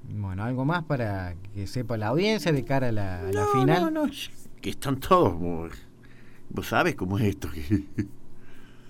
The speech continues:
Speaker 2: <laughs> es porque lo opinás vos. Esta mañana estuve también con el, un,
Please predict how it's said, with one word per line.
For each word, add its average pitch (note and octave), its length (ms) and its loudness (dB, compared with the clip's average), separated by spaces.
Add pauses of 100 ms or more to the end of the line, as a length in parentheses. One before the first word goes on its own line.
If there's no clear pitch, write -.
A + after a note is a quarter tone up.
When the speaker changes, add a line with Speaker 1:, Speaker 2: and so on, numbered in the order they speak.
(380)
Speaker 2:
<laughs> - 0 -
es A2+ 140 4
porque G2+ 380 4
lo F#2+ 100 6
opinás G#2+ 280 4
vos. E3 220 10
Esta B2+ 140 4
mañana A#2 260 10
estuve A2+ 300 8
también F#2+ 280 4
con F#2 120 2
el, E2 220 -2
un, F2 60 -2